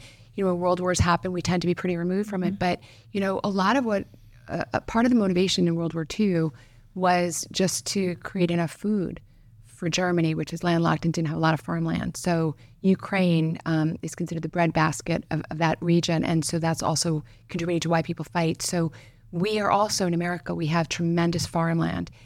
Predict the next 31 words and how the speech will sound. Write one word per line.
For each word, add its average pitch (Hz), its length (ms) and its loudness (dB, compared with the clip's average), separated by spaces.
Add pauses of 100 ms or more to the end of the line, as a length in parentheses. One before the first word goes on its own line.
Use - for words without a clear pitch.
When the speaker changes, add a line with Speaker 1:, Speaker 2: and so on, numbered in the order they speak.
(140)
Speaker 1:
and 180 80 -4
we - 140 2
absolutely 185 320 0
have 170 180 2
to 165 80 -2
keep - 160 -6
an 160 60 0
<laughs> 160 120 0
eye 208 140 0
on 190 80 2
it 165 100 0
and 165 60 2
make 165 160 2
sure 170 120 -2
that 160 60 2
it's 160 140 -4
not 160 100 -4
being 156 140 -2
hijacked 160 400 -4
for - 100 -8
nefarious 156 400 -4
purposes. - 480 -20 (340)
Speaker 2:
Yep. 214 180 -2 (920)
Next 277 280 4
story, 226 420 4
and 196 160 0
I'm 202 100 2
really 208 240 2
curious 190 560 2
on 190 240 6
your 180 640 4